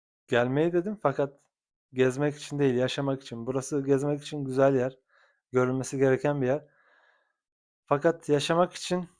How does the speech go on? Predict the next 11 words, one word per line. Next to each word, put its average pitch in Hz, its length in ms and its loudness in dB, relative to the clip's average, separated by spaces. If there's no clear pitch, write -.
benim 165 300 6
görüşüm 175 400 8
yine 165 240 8
de 165 60 6
yaşanacak 139 720 2
bir 123 60 0
yer. 143 340 -4
Ee, - 20 -4
bir 156 40 -10
sonraki 151 460 0
videoda 143 440 2